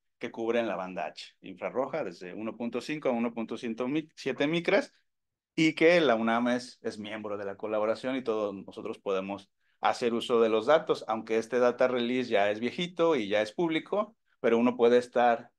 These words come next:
dentro, cualquiera de nosotros puede estar ahí viendo los, los datos más recientes. Lo que hicimos es, sacamos los datos de Apogee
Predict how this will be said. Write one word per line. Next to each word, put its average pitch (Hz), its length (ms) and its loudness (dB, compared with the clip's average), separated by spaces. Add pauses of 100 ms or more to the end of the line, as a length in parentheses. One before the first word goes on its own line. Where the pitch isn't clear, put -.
(140)
dentro, 120 560 -2
cualquiera 117 380 0
de 107 60 4
nosotros 104 400 -6
puede 107 160 -4
estar 104 260 -4
ahí 98 300 -4 (340)
viendo 120 320 6
los, 104 280 4
los 104 260 -4
datos 113 260 2
más 110 200 2
recientes. 101 640 -4 (840)
Lo 139 160 6
que 151 100 8
hicimos 180 440 4
es, 170 300 4 (440)
sacamos 151 500 0
los 147 180 -2
datos 147 360 2
de 135 120 0
Apogee 151 540 -6